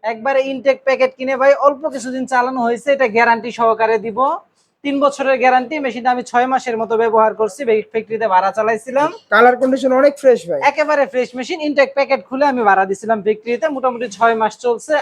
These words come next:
Speaker 1: আরো মোটামুটি আড়াই বছরের ওয়ারেন্টি পাবে। আড়াই বছরের মধ্যে কোনো সমস্যা হইলে আমরা সম্পূর্ণ ফ্রি সার্ভিস
Speaker 2: তো ভাই,
Speaker 1: করে
Speaker 2: এটা
Speaker 1: দিব
Speaker 2: মডেল কত
Speaker 1: কোম্পানি
Speaker 2: ভাই?
Speaker 1: থেকে। এটা হচ্ছে ভাই Spartex এসটি ই সেভেন জিরো।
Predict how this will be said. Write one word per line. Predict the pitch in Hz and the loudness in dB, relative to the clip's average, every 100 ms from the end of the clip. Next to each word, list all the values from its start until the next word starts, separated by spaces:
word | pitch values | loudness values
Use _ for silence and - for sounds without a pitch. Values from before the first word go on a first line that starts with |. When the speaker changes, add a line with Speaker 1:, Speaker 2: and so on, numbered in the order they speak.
| 196 | 0
Speaker 1:
আরো | 208 240 | 0 0
মোটামুটি | 240 247 240 226 | -2 -4 -2 -2
আড়াই | - 220 262 | 0 4 4
বছরের | 262 247 254 247 | 4 0 -2 0
ওয়ারেন্টি | 220 202 208 185 | 2 0 0 -4
পাবে। | 170 156 165 | -4 -2 2
আড়াই | 180 208 220 | 2 2 0
বছরের | 226 233 | -4 -4
মধ্যে | 233 233 220 | -4 -2 -4
কোনো | 226 226 | -4 -4
সমস্যা | 233 233 - 226 | -6 -6 -4 -2
হইলে | 233 254 320 - _ _ _ | 2 2 0 -4 _ _ _
আমরা | 220 233 254 | 0 4 4
সম্পূর্ণ | 247 262 254 254 277 | 4 0 0 -4 -4
ফ্রি | 262 262 | -2 -4
সার্ভিস | 240 220 202 | 0 0 0
Speaker 2:
তো | 214 | 2
ভাই, | 233 | 4
Speaker 1:
করে | - | 4
Speaker 2:
এটা | 269 | 6
Speaker 1:
দিব | |
Speaker 2:
মডেল | 269 302 | 4 4
কত | 294 | 2
Speaker 1:
কোম্পানি | 254 226 | 2 4
Speaker 2:
ভাই? | 226 381 | 4 2
Speaker 1:
থেকে। | - 123 - _ _ _ - | -6 -16 -18 _ _ _ -8
এটা | 214 233 | -4 -2
হচ্ছে | 254 - | -4 -4
ভাই | 285 285 | 0 0
Spartex | - - 226 233 233 214 - _ _ _ _ _ | 0 0 2 2 2 -4 -4 _ _ _ _ _
এসটি | 226 240 - 294 277 277 | 0 0 0 -6 -2 -2
ই | 262 | 0
সেভেন | 262 247 254 | 0 2 0
জিরো। | 220 240 | 0 0